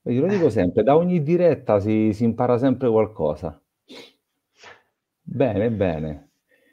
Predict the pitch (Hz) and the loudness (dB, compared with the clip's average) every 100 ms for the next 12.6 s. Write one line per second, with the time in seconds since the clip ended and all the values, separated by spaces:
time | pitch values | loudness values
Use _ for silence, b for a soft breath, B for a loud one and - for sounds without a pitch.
0 | _ _ - - 156 147 - 220 147 131 | _ _ -20 -4 4 4 4 2 0 -2
1 | - 101 95 90 - 120 120 127 - 127 | -2 -2 -2 -4 -8 -14 -10 -10 -8 -8
2 | 120 127 127 120 120 110 113 101 98 101 | -2 -2 0 -2 0 0 -2 -8 -10 -8
3 | 98 92 - - - 160 - _ _ _ | -10 -12 -14 -14 -12 -12 -16 _ _ _
4 | - 113 101 104 90 90 95 90 - 98 | -2 2 4 4 4 2 0 0 0 2
5 | 85 80 82 80 92 - _ _ _ _ | 0 -2 -4 -6 -8 -10 _ _ _ _
6 | - 110 98 101 92 90 87 87 87 87 | -2 0 2 0 0 0 0 0 -2 -4
7 | 85 87 87 90 90 - 95 90 92 113 | -6 -6 -6 -6 -8 -8 -2 -2 0 0
8 | 107 107 107 107 107 104 107 107 113 139 | 0 0 0 0 -2 -2 -4 -4 -4 -4
9 | - 95 87 - - 101 - 98 95 95 | -4 -4 -4 -10 -6 -6 -4 -6 -2 -2
10 | 104 139 135 120 113 107 101 110 104 - | -2 -2 -2 -6 -6 -8 -6 -6 -6 -8
11 | 92 107 101 95 107 95 92 98 92 95 | -8 -4 -2 0 0 0 2 2 2 0
12 | 95 95 90 92 90 | 0 0 0 0 -2